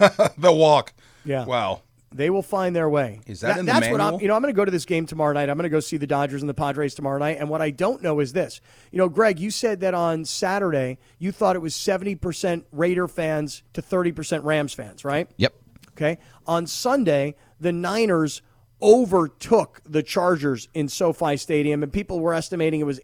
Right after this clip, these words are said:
Speaker 2: eighty percent Niner fans. You know, back in the day, DeMarco, before San Diego was even respectable, Dodger fans would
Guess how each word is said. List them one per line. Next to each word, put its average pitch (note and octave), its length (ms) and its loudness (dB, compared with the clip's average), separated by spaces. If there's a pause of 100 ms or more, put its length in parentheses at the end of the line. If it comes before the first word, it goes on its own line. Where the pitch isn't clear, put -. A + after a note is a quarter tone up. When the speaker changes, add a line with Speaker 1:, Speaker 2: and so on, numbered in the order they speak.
Speaker 2:
eighty F#3+ 280 -6
percent D3+ 480 -4
Niner E3 360 -2
fans. A2 380 -12 (800)
You G3 120 0
know, A3 220 4
back G#3 320 -2
in A#3 120 -2
the G3 60 0
day, A3 300 2
DeMarco, E3+ 520 0
before F3 300 0
San G3+ 240 -2
Diego F#3 200 0
was E3+ 120 -2
even D#3 200 -2
respectable, C#3 720 -2 (260)
Dodger G#3 380 2
fans D#3+ 400 0
would C#3+ 160 0